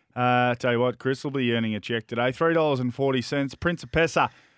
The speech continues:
for Nash and Joe Pride, third up, five dollars. Been some good market support for that O T I runner. Give Me Joy, five dollars. It's, uh, two from three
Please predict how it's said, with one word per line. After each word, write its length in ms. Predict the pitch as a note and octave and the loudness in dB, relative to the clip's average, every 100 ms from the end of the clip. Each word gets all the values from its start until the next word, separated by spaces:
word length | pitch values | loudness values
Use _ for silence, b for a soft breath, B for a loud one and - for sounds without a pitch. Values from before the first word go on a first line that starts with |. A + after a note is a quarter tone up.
| b | b
for 180 | - C3+ | 0 2
Nash 420 | C#3 D3 C#3+ - C3 | 4 4 2 -2 -4
and 100 | A#2+ | 2
Joe 220 | C3+ C3 | 2 4
Pride, 300 | C#3 C3+ A#2+ | 4 2 2
third 240 | C#3+ C#3 | 0 2
up, 200 | C3+ B2+ | 2 0
five 320 | - C3+ C3+ | 0 0 2
dollars. 320 | C3 C3+ C3 A2+ | 2 0 0 -2
Been 220 | C3 A#2 | -2 -2
some 160 | A#2 | -4
good 180 | G#2+ C3+ | -4 -2
market 380 | B2 B2 A#2+ A#2+ | 0 0 -2 -8
support 380 | A#2 - B2 A2+ | -10 -4 -2 -2
for 80 | A#2 | -4
that 160 | A#2 A#2+ | -2 0
O 120 | A#2+ | -2
T 140 | - A#2+ | -2 0
I 140 | A#2 | 2
runner. 340 | A#2 A#2+ B2 b b b - | 0 0 -2 b b b 0
Give 440 | A3+ C4+ G#3+ - | 2 4 0 -2
Me 500 | F#3 G3+ G3+ G3 E3 | 0 0 2 0 -2
Joy, 540 | C3 C3 E3 E3 C#3+ C3 | -6 0 2 4 4 2
five 400 | - D3 C#3 A#2 | 2 2 2 4
dollars. 460 | C#3 D3 E3+ - | 4 4 2 0
It's, 200 | C#3 B2 | -2 0
uh, 160 | C#3 C3 | 2 0
two 220 | - C#3+ | 0 -2
from 200 | C3+ A#2+ | -2 -6
three 340 | - C3 B2+ | 0 0 0